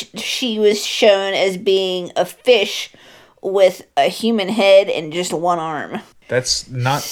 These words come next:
Speaker 2: quite as symmetrical.
Speaker 1: Right. It's more like, "I'm a fish with all the, I, all I need to be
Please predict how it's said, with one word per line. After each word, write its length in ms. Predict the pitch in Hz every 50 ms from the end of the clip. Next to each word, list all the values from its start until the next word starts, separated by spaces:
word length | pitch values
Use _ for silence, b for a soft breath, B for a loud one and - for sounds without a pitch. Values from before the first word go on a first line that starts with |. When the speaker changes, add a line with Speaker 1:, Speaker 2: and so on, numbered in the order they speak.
| - -
Speaker 2:
quite 220 | 156 160 165 151
as 100 | 127 110
symmetrical. 800 | - - - 120 113 120 131 - - - 110 - - 87 - -
Speaker 1:
Right. 280 | - 202 196 180 - -
It's 200 | 139 180 214 -
more 220 | 226 220 214 208
like, 420 | 202 190 180 175 175 170 131 - - B B B B B 220 -
"I'm 260 | - 214 220 220 208
a 80 | 185 180
fish 540 | - - - 240 220 202 190 190 - - 202
with 120 | 190 190
all 200 | 190 202 196 185
the, 320 | 175 185 175 170 170 - -
I, 180 | - - - - -
all 160 | 214 220 220
I 140 | 220 226 226
need 240 | 220 208 208 214
to 100 | 208 208
be 720 | 202 180 175 185 208 196 190 185 185 180 180 180 175 170